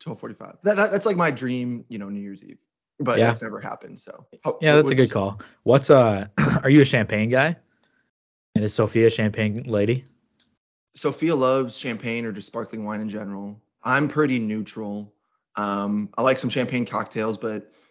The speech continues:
Speaker 1: it's tough. Like, if you, sometimes we'll, like, open a bottle, but, like, we're not gonna finish a bottle most nights. So, like,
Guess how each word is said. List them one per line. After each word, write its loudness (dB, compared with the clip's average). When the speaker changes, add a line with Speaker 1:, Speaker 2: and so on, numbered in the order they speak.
Speaker 1:
it's -2
tough. 0
Like, -4
if -6
you, 2
sometimes -6
we'll, -4
like, -6
open -6
a -2
bottle, -6
but, -12
like, -10
we're -12
not -10
gonna -10
finish -12
a -12
bottle -10
most -12
nights. -16
So, 6
like, 0